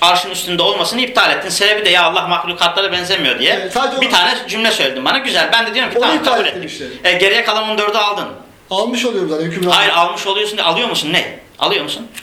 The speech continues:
Speaker 2: Ya tamam, hepsinin on dördünün ayrı ayrı ne anlamı geldiğini bilmiyorum.
Speaker 1: E, bilmiyorsan, e, o zaman nasıl bir tanesini alırsın, gerilerini iptal edersin veya gerilerini nasıl terk edersin?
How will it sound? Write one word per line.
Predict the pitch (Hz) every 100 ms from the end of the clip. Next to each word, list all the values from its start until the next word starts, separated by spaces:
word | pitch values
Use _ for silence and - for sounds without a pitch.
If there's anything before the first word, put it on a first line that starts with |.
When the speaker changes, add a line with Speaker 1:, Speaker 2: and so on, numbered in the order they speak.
| - - -
Speaker 2:
Ya | 156
tamam, | 175 202 202
hepsinin | 196 208 226
on | 214 208
dördünün | 208 208 208
ayrı | 202 185
ayrı | 196 196
ne | 196
anlamı | 202 190 196 202
geldiğini | 202 208
bilmiyorum. | 220 196 - - - - - - -
Speaker 1:
E, | 143
bilmiyorsan, | 147 214 214 214 202 175
e, | 175
o | 170
zaman | 196 202 202
nasıl | 240 233
bir |
tanesini | 226 190 185 185
alırsın, | 165 170 170 151
gerilerini | 151 147 143
iptal | 131 143 127
edersin | 127 127 135
veya | 143
gerilerini | 165 156 160 170
nasıl | 190 226
terk | 220 175
edersin? | 160 240 -